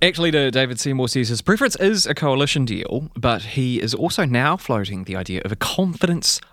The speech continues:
only deal with Christopher Luxon's team. You may have heard of confidence in supply agreements within government. That's what the Green Party had in twenty seventeen with Labour.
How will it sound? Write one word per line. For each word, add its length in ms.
only 680
deal 380
with 240
Christopher 300
Luxon's 380
team. 320
You 80
may 120
have 80
heard 120
of 80
confidence 400
in 140
supply 600
agreements 560
within 220
government. 460
That's 200
what 80
the 60
Green 220
Party 240
had 200
in 120
twenty 220
seventeen 420
with 160
Labour. 540